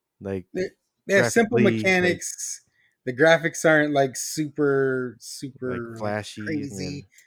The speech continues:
Speaker 2: Yeah, uh, uh, it's, it's got the right stuff with, like, I don't wanna
Speaker 1: It's
Speaker 2: say
Speaker 1: got
Speaker 2: minimal
Speaker 1: good
Speaker 2: effort, but
Speaker 1: gameplay,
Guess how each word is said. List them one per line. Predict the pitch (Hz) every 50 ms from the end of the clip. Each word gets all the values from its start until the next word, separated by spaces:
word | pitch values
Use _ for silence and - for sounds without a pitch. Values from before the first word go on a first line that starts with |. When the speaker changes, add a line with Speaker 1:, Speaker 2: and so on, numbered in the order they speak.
| _ _ _
Speaker 2:
Yeah, | 131 139 139 135 135 131 123 117 113 107 - - - - - -
uh, | 139 143
uh, | 139 - _
it's, | - 160 165 156 143 180 180 180 - - - - - _ _ _ _ _ _ -
it's | 165 160 156 -
got | - 208 208 202 -
the | - 185 151
right | 131 143 156 165 170 170 -
stuff | - - - - - 160 156 170 165 - - - - - _ _ _ _ _ _ _ _ _ _ _ _ _ - - _ _ _ _
with, | 147 139 143 131 - _
like, | - 143 139 170 165 - - - - - -
I | 165
don't | 175
wanna | 185 180
Speaker 1:
It's | 170 -
Speaker 2:
say | - 180
Speaker 1:
got | 135
Speaker 2:
minimal | 123 131 151 165 175 180 185 185
Speaker 1:
good | 190 196
Speaker 2:
effort, | 139 147 151 160 -
but | 101 95 147 147
Speaker 1:
gameplay, | 104